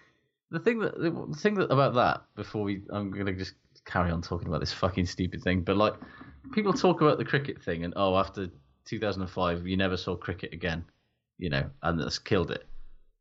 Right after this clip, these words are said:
That was two thousand and fucking five. MySpace barely existed in two thousand and five.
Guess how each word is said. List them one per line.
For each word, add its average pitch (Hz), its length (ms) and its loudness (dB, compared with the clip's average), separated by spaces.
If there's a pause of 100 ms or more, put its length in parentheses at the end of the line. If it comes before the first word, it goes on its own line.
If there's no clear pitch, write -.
(500)
That - 80 4
was 240 120 4
two 220 140 2
thousand 160 240 6
and 95 80 0
fucking 147 400 0
five. 95 580 0 (960)
MySpace 214 640 2
barely 80 300 -2
existed 76 420 -8
in 71 100 -4
two 78 140 0
thousand 71 300 -2
and - 100 -8
five. 78 400 -2